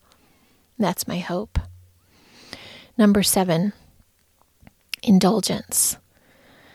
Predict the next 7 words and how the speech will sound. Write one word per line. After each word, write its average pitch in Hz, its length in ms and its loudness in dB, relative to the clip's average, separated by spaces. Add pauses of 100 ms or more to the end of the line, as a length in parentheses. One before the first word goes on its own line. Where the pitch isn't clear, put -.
(880)
Some 214 260 8
things 208 460 10
I 190 320 6
learned 185 440 6 (380)
from 190 260 4
Andrew's 180 480 4
life 180 540 2